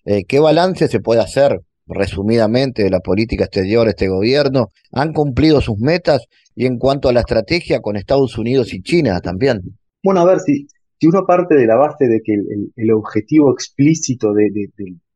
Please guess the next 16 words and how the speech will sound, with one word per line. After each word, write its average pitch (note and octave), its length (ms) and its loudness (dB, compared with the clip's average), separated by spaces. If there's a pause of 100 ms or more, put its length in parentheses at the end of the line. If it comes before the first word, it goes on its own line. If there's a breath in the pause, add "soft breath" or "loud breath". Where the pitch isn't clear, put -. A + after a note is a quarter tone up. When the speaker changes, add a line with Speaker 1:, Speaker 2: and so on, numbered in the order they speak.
Speaker 2:
de F#2 160 -12 (100)
la G2+ 160 -4
política A#2+ 340 0
exterior A2 420 -2
de C3 40 -2
este A#2 140 -4
gobierno B2 360 2
ha F#2+ 60 -2
sido C#3 360 2
la, G#2+ 280 2
la G2+ 160 -6
búsqueda B2+ 440 0
de G#2 80 -4
generar A2 400 -2
nuevos B2 320 -4
acuerdos A#2 520 -2